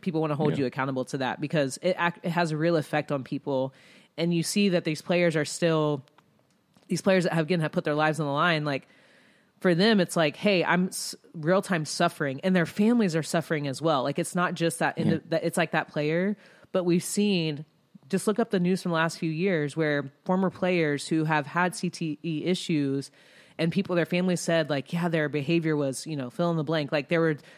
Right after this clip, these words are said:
Speaker 1: actual neurological
Speaker 2: Yeah.
Speaker 1: damage, and then
Speaker 2: Yeah.
Speaker 1: this was a result. It's devastating for families.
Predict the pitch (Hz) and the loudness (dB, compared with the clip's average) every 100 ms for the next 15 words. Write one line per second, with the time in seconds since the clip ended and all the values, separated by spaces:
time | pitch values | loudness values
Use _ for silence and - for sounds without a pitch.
0 | - - 190 - 226 190 175 175 160 151 | -4 2 2 4 2 4 4 4 4 2
1 | 165 165 147 139 143 170 196 - - _ | 2 -2 -2 -2 -2 0 -2 -4 -10 _
2 | - 175 175 180 156 180 160 156 139 127 | -2 2 4 2 2 0 0 0 0 0
3 | 147 120 - 175 - 127 - - 180 302 | -2 -2 -2 -4 -4 -10 -4 -2 0 0
4 | - 147 127 127 - 156 - 139 131 135 | 0 -2 -2 -6 -2 -2 -2 -4 -6 -6
5 | 196 - | -8 -8